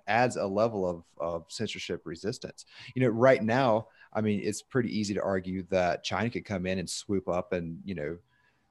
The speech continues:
censor the E O S blockchain if it really wanted to. I mean, w-, we're seeing,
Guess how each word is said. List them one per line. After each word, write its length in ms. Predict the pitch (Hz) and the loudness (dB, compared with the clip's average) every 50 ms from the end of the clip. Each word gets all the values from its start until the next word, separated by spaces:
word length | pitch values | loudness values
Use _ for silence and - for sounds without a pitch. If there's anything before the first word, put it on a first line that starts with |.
| _ _ - _ | _ _ -18 _
censor 560 | - - - 113 107 - - - 101 101 101 | -10 -4 -2 -2 -2 -2 0 2 2 2 2
the 160 | 87 - - | 0 0 0
E 60 | 98 92 | 0 0
O 40 | |
S 80 | 90 87 | 0 -2
blockchain 460 | - - 107 - - - 104 85 80 | 0 0 0 0 2 -2 -4 -4 -4
if 100 | 78 - | -6 -6
it 60 | - | -4
really 260 | - 98 117 123 113 92 | 0 4 6 6 6 4
wanted 320 | 85 101 120 107 80 76 | 4 4 2 2 0 -4
to. 320 | - - 90 76 80 92 95 104 - - | -6 -6 -4 -4 -4 -4 -6 -10 -12 -10
I 40 | |
mean, 160 | 85 85 82 80 | -8 -8 -6 -4
w-, 180 | 87 98 - - | -4 -6 -4 0
we're 140 | 95 98 | -2 0
seeing, 640 | 101 - - - 110 101 95 92 90 85 73 - - | 0 -2 -2 -2 0 0 0 0 -2 -2 -4 -6 -18